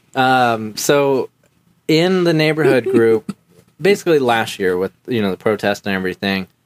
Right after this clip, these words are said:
every once in a while somebody would say something fucking dumb. It'd be, it kinda Blue Lives Matter-y kinda things, but also get into, you know, kinda just fucked up shit.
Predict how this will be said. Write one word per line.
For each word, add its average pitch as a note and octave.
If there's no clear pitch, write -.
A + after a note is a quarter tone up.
every D3
once C3+
in C3+
a B2
while A#2+
somebody B2
would A#2
say A2+
something G#2
fucking G2+
dumb. F#2
It'd G#2+
be, A#2
it C3
kinda D#3+
Blue B2+
Lives A#2
Matter-y A2
kinda G#2+
things, G#2
but G2+
also G2+
get G2+
into, F#2+
you E2
know, E2+
kinda G2+
just -
fucked -
up B2+
shit. -